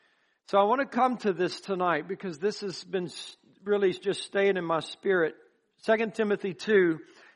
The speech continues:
and then we're gonna go back to Genesis fourteen. "Thou therefore, my son, be strong in the grace that is in Christ Jesus." How many of you are glad there's grace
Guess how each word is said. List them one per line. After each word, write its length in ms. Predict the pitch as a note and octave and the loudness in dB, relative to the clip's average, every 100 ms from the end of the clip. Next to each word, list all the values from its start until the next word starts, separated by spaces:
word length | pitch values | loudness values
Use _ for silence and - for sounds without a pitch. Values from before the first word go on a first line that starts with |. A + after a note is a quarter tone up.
| - | -8
and 80 | F3 | -4
then 80 | |
we're 80 | F#3+ | 0
gonna 180 | G3 F#3+ | 0 2
go 140 | F3+ | 0
back 300 | F3+ F#3 F#3 | 4 4 2
to 80 | F#3+ | -4
Genesis 500 | D3 F3+ F3+ F3 E3 | -4 -4 -4 -8 -14
fourteen. 720 | - F3+ E3 F3 F3+ D#3 D3 - _ _ _ _ _ _ _ _ _ | -8 -6 -6 -6 -6 -6 -8 -14 _ _ _ _ _ _ _ _ _
"Thou 340 | C#3+ F#3+ A3+ B3 | 2 4 6 4
therefore, 440 | A#3+ A#3 - A3 | 2 2 2 0
my 200 | G3 F3 | 2 0
son, 460 | D#3+ - G#3+ G3+ F3+ | 0 -4 2 2 2
be 120 | F#3 | -4
strong 600 | - - G#3 G#3 G#3+ A3 | -6 -6 0 4 2 0
in 140 | - | -6
the 100 | F#3 | -4
grace 800 | D#3 F3+ F3+ E3 D#3 - - - _ _ _ _ _ E3+ | -2 2 4 2 -2 -10 -16 -18 _ _ _ _ _ -2
that 180 | F3 | 0
is 160 | F3 D3+ | 0 -4
in 140 | E3+ | -8
Christ 360 | - F3 E3+ - | -2 0 0 -4
Jesus." 420 | E3+ F3 - - | -10 -10 -10 -14
How 80 | G3 | -10
many 160 | F#3 F#3 | -6 -4
of 100 | E3 | -4
you 100 | E3+ | -4
are 20 | |
glad 320 | D#3 F3 F3+ | 2 4 4
there's 220 | E3 C#3 | 0 -6
grace 760 | C3+ D3+ F3 E3+ C#3 - - | -8 -2 0 0 -4 -12 -20